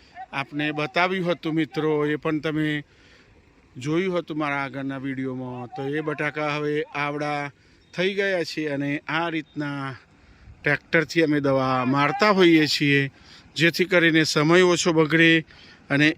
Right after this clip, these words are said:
એક દિવસની અંદર પંદર એકર દવા આરામથી છોટી શકીએ છીએ બપોરના ટાઈમે. એ પણ તમને જણાવી દઉં, મિત્રો. અને આ રીતના અમે કાર્ય કરતા હોઈએ છીએ. મિત્રો, દવાનું પ્રેશર પણ તમે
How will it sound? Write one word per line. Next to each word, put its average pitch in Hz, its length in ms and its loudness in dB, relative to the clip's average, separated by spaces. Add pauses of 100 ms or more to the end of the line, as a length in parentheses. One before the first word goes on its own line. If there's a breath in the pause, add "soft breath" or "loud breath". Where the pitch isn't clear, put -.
એક 175 260 4
દિવસની 165 520 4
અંદર 151 340 2
પંદર 151 420 2
એકર 160 300 0
દવા 156 420 2 (440 loud breath)
આરામથી 170 540 4
છોટી 151 320 0
શકીએ 156 380 -2
છીએ 165 120 -2
બપોરના 151 460 0
ટાઈમે. 147 580 2 (420 loud breath)
એ 151 80 0
પણ 151 220 -4
તમને 143 640 -6
જણાવી 156 540 -6
દઉં, 170 200 -6
મિત્રો. 151 520 -6 (440 soft breath)
અને 139 260 -12
આ 139 140 -6
રીતના 135 400 -12
અમે 131 380 -10
કાર્ય 127 640 -10
કરતા 175 320 -8
હોઈએ 113 360 -10
છીએ. - 400 -20 (920)
મિત્રો, 160 440 0
દવાનું 151 520 0
પ્રેશર 143 360 -4
પણ 147 200 -4
તમે 139 460 -6